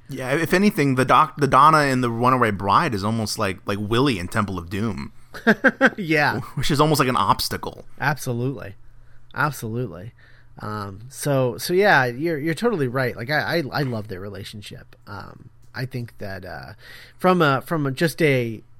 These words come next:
Speaker 2: like, I wanna hang out with these people, uh, way, like, I, I think she's my favorite, like, they're my favorite companion, Doctor companion team.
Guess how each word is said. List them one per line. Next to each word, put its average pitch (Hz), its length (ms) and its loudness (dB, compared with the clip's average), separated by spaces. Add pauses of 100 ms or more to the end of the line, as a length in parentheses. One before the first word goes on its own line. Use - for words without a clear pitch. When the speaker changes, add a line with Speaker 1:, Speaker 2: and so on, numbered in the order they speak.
(280)
Speaker 2:
like, - 360 -10 (320)
I 135 100 -2
wanna 135 240 -4
hang 127 180 -4
out 120 160 -6
with 131 140 -12
these 175 180 -8
people, 226 640 -4 (100)
uh, 208 420 0
way, 233 500 -2
like, 160 300 -2
I, 139 240 0
I 131 100 -2
think 127 200 -6
she's 120 400 -8
my 113 160 -8
favorite, 110 480 -8 (100)
like, 117 140 -12
they're 117 160 -4
my 104 140 -8
favorite 104 380 -12
companion, 101 840 -14
Doctor 113 280 -10
companion 113 580 -10
team. 147 400 -6